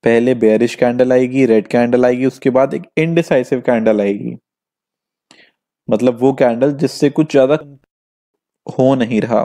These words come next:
And जो थर्ड कैंडल आएगी, वो बुल कैंडल आएगी, जो क्लियरली इंडिकेट करेगी कि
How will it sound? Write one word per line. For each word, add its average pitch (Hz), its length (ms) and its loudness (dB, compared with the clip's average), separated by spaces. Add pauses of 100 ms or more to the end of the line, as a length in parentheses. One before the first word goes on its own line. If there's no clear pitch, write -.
(1300)
And 117 100 -4
जो 120 80 -2
थर्ड 120 260 -2
कैंडल 127 340 0
आएगी, 120 200 0
वो 170 120 2
बुल 120 240 2
कैंडल 98 400 2
आएगी, 101 320 -6 (920)
जो 120 140 0
क्लियरली 120 400 2
इंडिकेट 123 420 0
करेगी 110 400 0
कि 143 240 2